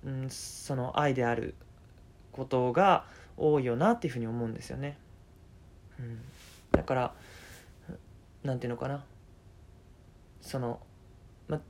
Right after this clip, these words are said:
子供に対してもそうかもしれないし、自分自身に対しても愛せなくて苦しいっていうのは、自分へのちゃんと愛があるんだな、私っていうふうに思うと、ちょっと気持ちが楽になるかなというふうに思いました。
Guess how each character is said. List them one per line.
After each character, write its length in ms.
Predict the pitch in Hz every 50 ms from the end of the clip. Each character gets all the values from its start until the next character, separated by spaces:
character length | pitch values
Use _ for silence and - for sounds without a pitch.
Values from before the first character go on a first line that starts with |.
| - - -
子 140 | - - 160
供 160 | 151 147 143
に 60 | 139 135
対 200 | 156 151 151 143
し 80 | -
て 240 | - - 139 127 123
も 180 | 123 127 123 120
そ 180 | - - 151
う 40 | 139
か 120 | - 131
も 100 | 120 120
し 120 | 117 - 135
れ 80 | 131
な 120 | 127 127 127
い 60 | 127
し、 100 | - 196
自 200 | 180 143 127 131
分 120 | 135 151
自 200 | 170 175 185 -
身 60 | 220 175
に 60 | 156
対 180 | 165 147 147
し 60 | 139 -
て 120 | - 147
も 280 | 156 185 208 185 - - - - - - -
愛 160 | - - 127 120
せ 120 | - 143
な 80 | 139 120
く 80 | -
て 100 | - -
苦 220 | - - - 127 131
し 220 | - - 170 156
い 20 | 131
っ 20 |
て 200 | - - - 120
い 40 | 113
う 20 |
の 140 | 113 117 135
は、 260 | 165 175 165 - - - - - - - - - - -
自 120 | - - 131
分 140 | 131 131 135
へ 40 |
の 80 | 131 120
ち 100 | - -
ゃ 60 | 135
ん 60 | 131
と 120 | 131 - -
愛 140 | 143 147 135
が 140 | 135 -
あ 80 | 143 170
る 100 | 185 190
ん 60 | 175
だ 100 | 147 156
な、 140 | 170 220 220
私 360 | 175 160 160 165 156 - 185
っ 20 | 185
て 140 | - - 147
い 40 | 139
う 20 |
ふ 120 | 131 -
う 80 | 156 147
に 260 | 143 156 160 139 - - - - - -
思 220 | - 143 151 151 139
う 60 | 139
と、 240 | - - 233 196 180
ち 100 | - 233
ょ 20 | 233
っ 60 | -
と 220 | - 127 - - -
気 100 | - -
持 120 | 123 120
ち 120 | 117 - 120
が 80 | 123
楽 240 | 117 117 - - 127
に 80 | 120 117
な 80 | 113
る 80 | 110 113
か 120 | - -
な 120 | 123 131 143
と 100 | - 131
い 40 | 127
う 20 |
ふ 100 | 127 175
う 40 | 196
に 140 | 160 - -
思 200 | - 120 117 113
い 40 | 113
ま 140 | - - -
し 120 | - -
た。 140 | - -